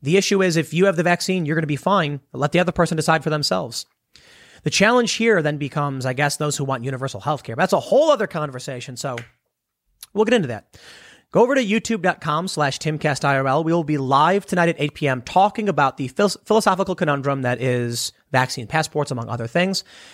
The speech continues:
And I wanna, I wanna have an honest conversation. Lastly, and most importantly, if that, if I get anything wrong on this, on this, on these vaccine things, by all means, fact check me and check with your doctor. Don't take my word for it.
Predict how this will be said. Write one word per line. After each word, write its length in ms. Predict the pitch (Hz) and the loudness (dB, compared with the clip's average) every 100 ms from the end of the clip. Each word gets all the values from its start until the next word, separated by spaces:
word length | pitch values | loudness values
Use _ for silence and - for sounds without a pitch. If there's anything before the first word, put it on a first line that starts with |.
| - | 0
And 160 | 165 | 4
I 20 | 185 | 4
wanna, 200 | 202 202 | 4 4
I 100 | 180 | 2
wanna 140 | 196 | 2
have 60 | 196 | 2
an 60 | |
honest 240 | 180 190 - | 2 0 0
conversation. 640 | 180 170 196 196 123 101 _ _ _ _ | -2 0 0 0 -2 -10 _ _ _ _
Lastly, 400 | 127 185 190 180 | 2 2 2 0
and 80 | 151 | 0
most 160 | 160 | 0
importantly, 540 | 156 156 170 147 107 98 _ _ _ - | 0 0 0 0 -10 -12 _ _ _ -8
if 180 | - 156 | -2 2
that, 180 | 165 160 | 2 2
if 100 | 160 | 2
I 60 | |
get 100 | 160 | 2
anything 380 | 180 220 220 208 | 2 2 0 2
wrong 300 | 196 185 185 | 2 2 2
on 100 | 160 | 0
this, 200 | 156 - | 0 -2
on 140 | - 139 | -2 -2
this, 220 | 131 - | -4 -4
on 80 | 131 | -6
these 100 | 120 | -2
vaccine 340 | 127 - 170 | -2 -2 -2
things, 300 | 170 170 160 - - - - | 0 0 -2 -10 -20 -10 2
by 80 | 180 | 4
all 140 | 196 | 4
means, 220 | 180 156 | 2 -4
fact 320 | - 165 170 | -2 0 0
check 220 | - 175 - | 0 -2 -2
me 220 | 175 175 | -4 -2
and 200 | 139 139 | -2 -2
check 320 | - 175 - | 0 -2 0
with 160 | 175 - | -4 -2
your 320 | 127 160 180 | 0 0 2
doctor. 540 | 180 185 - 113 127 _ _ - | 2 2 -2 -6 -8 _ _ -6
Don't 340 | 127 170 196 - | 2 2 2 -2
take 300 | 180 170 147 | -2 -2 2
my 220 | 170 170 | 2 2
word 340 | 151 208 175 | 2 2 0
for 240 | - 170 123 | 0 0 0
it. 260 | 95 - | -6 -20